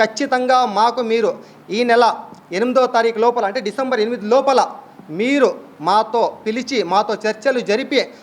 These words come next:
మా కోరికలను తీర్చని ఎడల మేము ఖచ్చితంగా ఎనిమిదో తారీఖు నుండి అర్ధరాత్రి పన్నెండు గంటల తర్వాత ఇంజనీరింగ్కు సంబంధం ఉన్న అన్ని విభాగాల సేవలను రాష్ట్రమంతా నిలిపివేసి మరీ ముఖ్యంగా నీటి సరఫరా, వీధి దీపాలు ఈ రెండులను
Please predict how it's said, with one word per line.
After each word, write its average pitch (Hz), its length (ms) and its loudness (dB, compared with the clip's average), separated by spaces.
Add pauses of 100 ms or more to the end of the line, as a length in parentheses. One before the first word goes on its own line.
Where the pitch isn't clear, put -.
(140)
మా 202 180 2
కోరికలను 240 680 0 (200)
తీర్చని 240 380 -2
ఎడల 214 380 4 (260)
మేము 233 220 0
ఖచ్చితంగా 226 540 -2
ఎనిమిదో 226 400 2
తారీఖు 208 420 0
నుండి 220 240 -2
అర్ధరాత్రి 214 520 2
పన్నెండు 214 340 -4
గంటల 202 200 -2
తర్వాత 196 680 2 (320)
ఇంజనీరింగ్కు 254 600 0
సంబంధం 233 480 0
ఉన్న 226 140 0
అన్ని 262 500 -2
విభాగాల 240 500 2
సేవలను 233 380 0
రాష్ట్రమంతా 226 600 0
నిలిపివేసి 226 760 0 (260)
మరీ 240 200 4
ముఖ్యంగా 254 640 2 (180)
నీటి 226 300 0
సరఫరా, 262 540 2
వీధి 240 240 -2
దీపాలు 208 440 2 (300)
ఈ 214 120 2
రెండులను 247 560 2